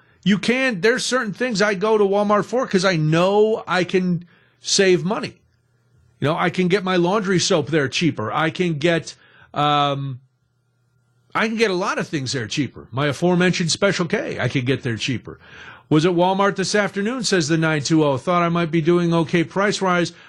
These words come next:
Went to check out five items. Toilet paper, Kleenex, hairspray, body wash, hand lotion. Fifty-four bucks.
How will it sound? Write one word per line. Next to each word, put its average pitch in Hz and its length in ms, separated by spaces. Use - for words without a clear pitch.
Went 175 160
to 170 80
check 190 260
out 185 180
five 196 360
items. 160 340
Toilet 185 320
paper, 185 200
Kleenex, 185 440
hairspray, 180 460
body 175 220
wash, 175 320
hand 180 240
lotion. 127 360
Fifty-four 226 680
bucks. 208 460